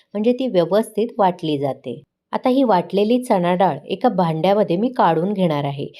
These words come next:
आणि उरलेली जी चणा डाळ आहे ती सुद्धा याच पद्धतीने मिक्सर चालू बंद करून बारीक वाटून घेणार आहे. थोडी थोडी करून इथे मी संपूर्ण चणा डाळ वाटून घेतली आहे. आता गॅसवर मी एक कढई गरम करत ठेवली आहे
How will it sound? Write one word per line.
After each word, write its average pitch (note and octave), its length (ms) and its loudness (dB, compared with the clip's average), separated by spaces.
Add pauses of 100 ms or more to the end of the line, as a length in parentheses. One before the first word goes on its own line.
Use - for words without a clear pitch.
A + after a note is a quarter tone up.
(200)
आणि G#3 200 -2
उरलेली F#3 500 0
जी G#3+ 180 0
चणा E3+ 400 0
डाळ G3 200 4
आहे G3 260 0
ती G#3+ 220 -6
सुद्धा F3+ 360 0 (100)
याच G3 400 0
पद्धतीने F3 640 0 (300)
मिक्सर G3+ 320 -2
चालू E3+ 340 0
बंद F3 240 2
करून F#3 380 -2 (420)
बारीक E3+ 400 -2
वाटून E3 360 -2
घेणार C#3+ 340 -6
आहे. C#3 220 -12 (420)
थोडी A#3+ 280 4
थोडी B3 220 4
करून A3+ 300 2 (160)
इथे A#3 180 2
मी F3+ 200 -2 (100)
संपूर्ण G#3+ 480 2
चणा F#3+ 340 0
डाळ E3+ 260 2
वाटून G#3+ 400 2
घेतली E3+ 320 -2
आहे. C#3 260 -4 (420)
आता A#3 220 0 (180)
गॅसवर G#3 400 2
मी A#3 140 2
एक B3 200 -2
कढई F#3 340 2 (240)
गरम G3 260 6
करत A#3+ 340 2
ठेवली F#3 240 2
आहे F3+ 300 0